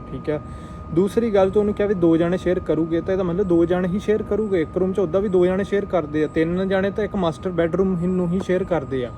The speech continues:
ਠੀਕ ਹੈ। ਤੇ ਉਹਦਾ ਫਿਰ ਉਸ ਹਿਸਾਬ ਨਾਲ ਰੈਂਟ ਵੀ ਘਟਣਾ ਚਾਹੀਦਾ ਸੀਗਾ। And ਜੋ ਮੁੰਡਾ ਕਹਿ ਰਿਹਾ ਮੈਨੂੰ ਜਾਣਾ, ਪਹਿਲੀ ਤਾਂ ਗੱਲ ਤੁਸੀਂ ਇੱਥੇ ਆਪ ਗਲਤ, ਤੁਸੀਂ ਉਹਨੂੰ ਝੂਠ ਬੋਲਿਆ। ਜੇ ਹੁਣ ਅਗਲਾ ਕਹਿ ਰਿਹਾ ਤੇ ਉਹਦੇ ਦੋ ਸੌ ਡਾਲਰ ਵੀ ਤੁਸੀਂ ਦੱਬ ਰਹੇ, ਪਲੱਸ ਉਹਨੂੰ ਕਹਿ ਰਹੇ ਹੋ ਉੱਤੋਂ ਚਾਰ ਸੌ ਹੋਰ ਸਾਨੂੰ ਦੇ, ਅਸੀਂ ਫਿਰ ਤੈਨੂੰ ਜਾਣ ਦਾਂਗੇ।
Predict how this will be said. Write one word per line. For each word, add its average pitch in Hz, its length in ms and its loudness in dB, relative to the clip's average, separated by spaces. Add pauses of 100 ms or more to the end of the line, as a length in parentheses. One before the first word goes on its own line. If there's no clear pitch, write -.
(760)
ਠੀਕ 143 160 -4
ਹੈ। 180 100 4
ਤੇ - 300 -2
ਉਹਦਾ 202 100 6
ਫਿਰ 214 140 6
ਉਸ 190 80 4
ਹਿਸਾਬ 214 160 2
ਨਾਲ 196 120 4
ਰੈਂਟ 160 220 2
ਵੀ 190 220 0
ਘਟਣਾ 165 220 -2
ਚਾਹੀਦਾ 143 340 0
ਸੀਗਾ। 127 320 -6 (320)
And 214 100 4
ਜੋ 226 120 0
ਮੁੰਡਾ 202 300 0
ਕਹਿ 185 260 2
ਰਿਹਾ 220 120 0
ਮੈਨੂੰ 196 240 2
ਜਾਣਾ, 151 280 0
ਪਹਿਲੀ 165 200 0
ਤਾਂ 202 120 0
ਗੱਲ 202 160 0
ਤੁਸੀਂ 196 260 -4
ਇੱਥੇ 196 140 -2
ਆਪ 165 240 0
ਗਲਤ, 175 240 0
ਤੁਸੀਂ 180 260 -2
ਉਹਨੂੰ 185 200 0
ਝੂਠ 190 220 -4
ਬੋਲਿਆ। 143 320 0
ਜੇ 170 140 0
ਹੁਣ 185 180 0
ਅਗਲਾ 180 160 0
ਕਹਿ 160 260 0
ਰਿਹਾ 185 120 2
ਤੇ 180 60 -2
ਉਹਦੇ 180 160 0
ਦੋ 160 160 0
ਸੌ 160 140 -4
ਡਾਲਰ 147 240 0
ਵੀ 165 140 -2
ਤੁਸੀਂ 175 200 -2
ਦੱਬ 156 200 2
ਰਹੇ, 196 80 2
ਪਲੱਸ 196 280 0
ਉਹਨੂੰ 202 140 0
ਕਹਿ 170 220 2
ਰਹੇ 202 80 0
ਹੋ 220 180 0
ਉੱਤੋਂ 196 200 0
ਚਾਰ 165 280 2
ਸੌ 190 180 -4
ਹੋਰ 165 240 2
ਸਾਨੂੰ 180 320 -2
ਦੇ, 202 180 2 (460)
ਅਸੀਂ 220 160 0
ਫਿਰ 214 180 6
ਤੈਨੂੰ 202 280 0
ਜਾਣ 165 220 0
ਦਾਂਗੇ। 131 400 -4